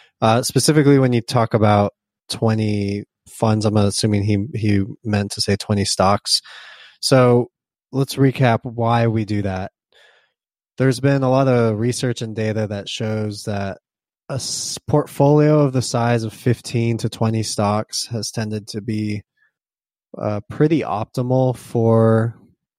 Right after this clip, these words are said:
investors. So the reason behind that is once you get above thirty stocks, um,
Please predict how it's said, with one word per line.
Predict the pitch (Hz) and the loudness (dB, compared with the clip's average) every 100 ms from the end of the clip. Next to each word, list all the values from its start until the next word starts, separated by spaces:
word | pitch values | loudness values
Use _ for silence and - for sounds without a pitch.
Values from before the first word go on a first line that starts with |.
| - | -8
investors. | 117 113 104 - 120 113 | 0 0 0 0 0 0
So | 123 117 | -2 0
the | 120 | 2
reason | 127 120 120 | 2 0 -2
behind | 110 113 113 110 | -2 -2 -4 -2
that | 110 107 110 | -2 -2 -4
is | 110 110 104 - _ - - _ _ _ _ _ _ _ _ - | -4 -4 -6 -10 _ -20 -20 _ _ _ _ _ _ _ _ -8
once | 135 147 - | 2 2 4
you | 156 | 2
get | 139 143 - - | 4 4 0 -8
above | 147 143 151 135 131 135 127 | -10 -8 -2 2 4 4 0
thirty | - - 127 131 135 | -6 0 0 0 -4
stocks, | - - 107 117 135 - - - _ _ - | -6 -6 -4 -4 -4 -8 -8 -10 _ _ -8
um, | 123 117 113 107 101 | -4 -2 -4 -6 -10